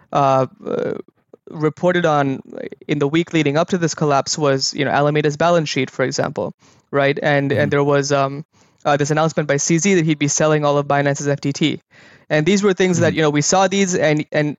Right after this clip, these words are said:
Speaker 1: and, and we still thought, "Oh, like, this is probably just, you know, people talking shit about the company." This happens every day, right? We see people say
Speaker 2: Right.
Speaker 1: negative things about Alameda and F T X every day on Twitter, every day in the news. So it was nothing new to us.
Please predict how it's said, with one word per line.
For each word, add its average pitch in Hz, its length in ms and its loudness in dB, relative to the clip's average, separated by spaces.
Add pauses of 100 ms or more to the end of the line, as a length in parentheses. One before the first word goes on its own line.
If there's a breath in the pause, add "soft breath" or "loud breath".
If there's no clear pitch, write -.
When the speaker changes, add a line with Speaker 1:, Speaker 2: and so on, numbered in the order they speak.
Speaker 1:
and, 151 260 -2
and 156 160 -2
we 160 100 2
still 214 360 2
thought, 185 280 2
"Oh, 180 180 2
like, 147 200 0
this 160 80 -6
is 160 120 -4
probably 170 400 0
just, 147 380 0 (360 loud breath)
you 156 80 0
know, 147 120 2
people 175 320 0
talking 151 320 0
shit 156 180 -2
about 151 180 0
the 143 80 -2
company." 185 360 0
This 151 160 0
happens 147 380 0
every 143 280 2
day, 143 180 2
right? 147 300 -2
We 147 120 0
see 175 180 0
people 151 460 0 (280 loud breath)
say 160 160 0
Speaker 2:
Right. 143 60 0
Speaker 1:
negative 156 320 0
things 151 200 0
about 143 160 0
Alameda 147 320 2
and 143 80 0
F 143 80 -4
T 190 100 -2
X 190 280 0
every 175 280 2
day 147 200 2
on 139 160 2
Twitter, 180 280 0
every 147 220 2
day 151 140 2
in 143 80 0
the 139 60 0
news. 151 420 0 (420 loud breath)
So 175 160 2
it - 20 4
was 160 120 2
nothing 196 240 0
new 170 160 4
to 151 120 2
us. 139 360 -2